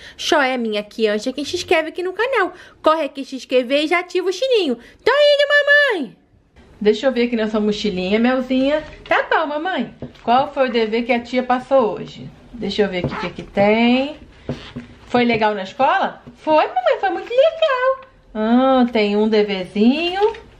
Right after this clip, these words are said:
e dois deverzinhos, né? Então vamos pegar o lápis pra você começar a fazer. Vamos lá, Melzinha. Vamos ver aqui o que que tem de dever.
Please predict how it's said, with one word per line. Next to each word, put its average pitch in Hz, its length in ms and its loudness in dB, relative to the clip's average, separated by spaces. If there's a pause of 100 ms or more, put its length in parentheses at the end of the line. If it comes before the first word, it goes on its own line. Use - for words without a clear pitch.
(580)
e 254 180 2
dois 240 460 2
deverzinhos, 226 960 -2
né? 233 440 -2
Então 180 140 -2
vamos 202 180 0
pegar 190 240 2
o 180 40 2
lápis 175 360 0
pra 277 100 -2
você 247 120 -6
começar 240 280 0
a 262 60 -4
fazer. 302 460 -2 (680)
Vamos 208 380 4
lá, 196 140 0
Melzinha. 160 680 -6 (160)
Vamos 214 300 2
ver 196 120 2
aqui 202 180 0
o 208 40 -2
que 254 160 0
que 247 100 -2
tem 208 200 0
de 196 100 -4
dever. 175 880 -2